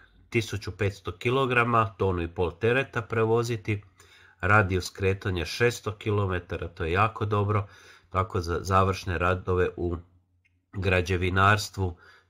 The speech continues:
će moći oni odrađivati. E, mali dronovi, to su već isprobali, oni su lepršali oko nas, vidjeli smo ih, slikali su nas, snimali i sve one video materijale sa neba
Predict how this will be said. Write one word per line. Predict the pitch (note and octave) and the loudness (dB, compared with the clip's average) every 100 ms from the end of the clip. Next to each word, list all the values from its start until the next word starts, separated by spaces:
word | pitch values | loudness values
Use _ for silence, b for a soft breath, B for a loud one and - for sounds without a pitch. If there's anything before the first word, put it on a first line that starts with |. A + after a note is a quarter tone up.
| _ | _
će | - F2+ F2+ - | -4 0 0 -4
moći | F2 F2 F2 E2+ - F2 - | -6 -4 -4 -4 -4 -6 -6
oni | E2+ E2+ E2 D#2+ - - | -6 -4 -4 -6 -8 -4
odrađivati. | F2+ F2 F2 E2+ E2+ D#2+ D#2 - | -4 -2 -4 -4 -2 -4 -4 -10
E, | C2+ _ _ B B B B B - F2 | -14 _ _ B B B B B -4 -2
mali | F2 A#2 C3 B2+ A#2 | 2 8 8 8 4
dronovi, | A2+ A#2 A#2 A2 G2+ | 2 4 4 2 0
to | F#2 F#2+ E2+ | -2 -2 -4
su | - D#2+ | -6 -6
već | D2+ - - | -6 -8 -14
isprobali, | - - A2+ A#2 A2+ G2 F#2 - | -10 -2 0 2 2 4 0 -2
oni | - F2+ | -6 -6
su | E2 - | -6 -6
lepršali | E2 - G2+ G2+ G2 F2+ E2 | -6 -4 -6 -4 0 0 0
oko | D#2+ - D#2+ | -4 -4 -6
nas, | E2+ A2 G#2+ - - - _ | -2 0 -2 -4 -6 -8 _
vidjeli | D#2 F#2 F2+ F#2 F2+ | -6 -4 -2 -2 -4
smo | - E2 | -6 -8
ih, | D#2 | -8
slikali | - F2 F2+ - F2 D#2+ | -8 -6 -6 -6 -6 -6
su | - E2 | -8 -8
nas, | D#2 | -8
snimali | - F#2 G2+ G2+ F#2+ F#2 B B B B F#3 | -8 -4 -2 0 -2 -4 B B B B -8
i | |
sve | - G3+ | -2 2
one | B2+ A2+ G#2+ | 4 2 2
video | A#2+ A2+ G#2 | 0 2 0
materijale | F#2+ F#2 - F#2 F#2 G#2 G#2+ G2+ F2 - _ | 0 -2 -2 0 2 2 2 0 -2 -10 _
sa | - F2 | -8 -6
neba | F2 F#2+ G2+ G2 F#2 | -4 -2 0 0 -2